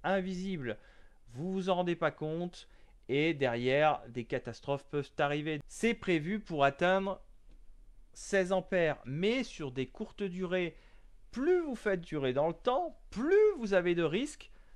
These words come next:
d'aller justement dans le danger.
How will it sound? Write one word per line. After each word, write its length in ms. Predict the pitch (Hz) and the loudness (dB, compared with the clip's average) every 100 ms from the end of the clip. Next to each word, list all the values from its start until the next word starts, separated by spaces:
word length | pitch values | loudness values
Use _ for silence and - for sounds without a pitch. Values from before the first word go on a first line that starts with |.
| - - | -20 -18
d'aller 680 | 120 139 143 156 214 247 247 - - | -6 2 2 4 2 2 -4 -20 -18
justement 540 | - 143 - 139 151 190 | -12 -12 -10 -4 -2 0
dans 140 | 151 | 0
le 140 | 175 | 0
danger. 580 | 156 185 180 156 175 143 | 0 2 2 0 -2 -4